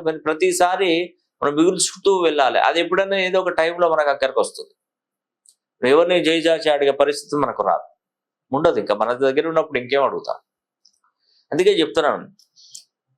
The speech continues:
చెప్తున్నటువంటి రాశులైనటువంటి మిథున రాశి, ధనస్సు రాశి, మీన రాశి, మకర రాశి వారికి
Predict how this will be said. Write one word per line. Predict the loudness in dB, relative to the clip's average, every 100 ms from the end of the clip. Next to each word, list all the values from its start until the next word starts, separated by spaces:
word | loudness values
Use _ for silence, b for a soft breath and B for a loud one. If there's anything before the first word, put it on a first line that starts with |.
| _ _ _ _ -4
చెప్తున్నటువంటి | -2 0 0 0 0 -2
రాశులైనటువంటి | -2 -2 -2 -2 -4 -4 -4
మిథున | -2 0 2 0 0
రాశి, | 0 -2 -2 -2 -4 -2
ధనస్సు | 0 0 2 2
రాశి, | 2 0 0 0 -2 _ _ -4
మీన | 0 0 0
రాశి, | 0 0 -2 -2 -2 -2
మకర | 0 0
రాశి | 0 -2 0
వారికి | -2 -2 _